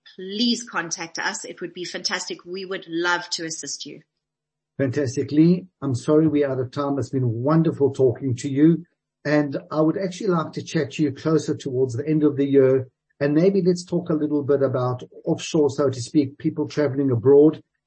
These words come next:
Speaker 2: how to do those bookings, and maybe
Speaker 1: Amazing.
Speaker 2: to be in touch with your partners over there or your sister companies. Lee from the Profit Room, thanks so much,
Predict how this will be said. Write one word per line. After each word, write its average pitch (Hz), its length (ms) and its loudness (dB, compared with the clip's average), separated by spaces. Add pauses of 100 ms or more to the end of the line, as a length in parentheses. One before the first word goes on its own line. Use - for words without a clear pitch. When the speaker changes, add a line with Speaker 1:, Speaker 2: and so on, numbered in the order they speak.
(120)
Speaker 2:
how 143 180 0
to 147 140 -8
do 139 200 4
those 139 320 6
bookings, 139 560 0
and 131 160 -6
maybe 131 200 2
Speaker 1:
Amazing. 123 180 -4
Speaker 2:
to - 20 -4
be 123 80 0
in 120 80 0
touch 113 280 -2
with 165 180 -4
your 127 100 -2
partners 135 540 -2
over 120 240 2
there 127 300 2 (300)
or 131 120 0
your 123 100 4
sister 123 340 -4
companies. 113 600 -2 (200)
Lee 170 340 6
from 156 180 0
the 131 60 0
Profit 143 400 0
Room, 143 360 2
thanks 143 240 -2
so 160 140 2
much, 139 420 0